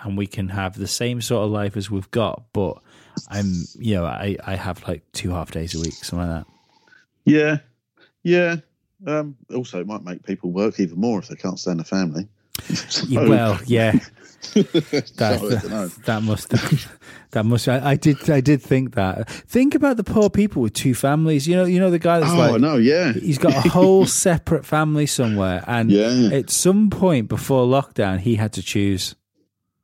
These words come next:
Speaker 2: Yeah.
Speaker 1: Like, you, not every,
Speaker 2: Yeah.
Speaker 1: not everyone can live the Fritzl dream.
Speaker 2: No. <laughs> No, no, definitely not. No, and just the people just having affairs.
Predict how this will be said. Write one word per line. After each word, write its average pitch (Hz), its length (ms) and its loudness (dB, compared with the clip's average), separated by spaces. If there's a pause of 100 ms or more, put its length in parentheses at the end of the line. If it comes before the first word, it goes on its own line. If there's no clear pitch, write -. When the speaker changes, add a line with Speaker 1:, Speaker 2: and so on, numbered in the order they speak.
(140)
Speaker 2:
Yeah. 101 300 2 (480)
Speaker 1:
Like, 110 100 -2
you, 120 220 -2
not 160 220 0
every, 165 240 6
Speaker 2:
Yeah. 185 80 4
Speaker 1:
not 185 120 4
everyone 175 400 4
can 151 160 -2
live 151 160 2
the 127 60 0
Fritzl 135 480 -2
dream. 127 440 2 (760)
Speaker 2:
No. 95 340 2 (180)
<laughs> 127 220 0 (1000)
No, 110 380 -8 (400)
no, 104 380 -2 (160)
definitely 95 460 -4
not. 87 240 -8 (200)
No, 165 200 0
and 160 160 -2
just 208 180 -2
the 165 80 -6
people 107 260 -2
just 98 120 -8
having 95 220 -6
affairs. 92 560 -8